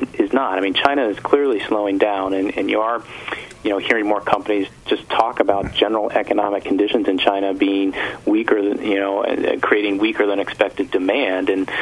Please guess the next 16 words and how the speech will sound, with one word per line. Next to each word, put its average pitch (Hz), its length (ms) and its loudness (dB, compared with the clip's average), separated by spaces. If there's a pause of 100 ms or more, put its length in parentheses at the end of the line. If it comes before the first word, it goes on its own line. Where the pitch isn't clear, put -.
(260)
that's, 107 220 -2 (720)
you 101 100 2
know, 95 120 0
likely 104 420 2
would 98 140 2
have 98 80 -2
been 98 140 2
heard 101 300 0
irrespective 104 640 2
of 95 200 0
the 185 80 0
tariff 104 400 2
measures 98 380 0
that 98 160 2
have 95 160 -2
been, 95 320 0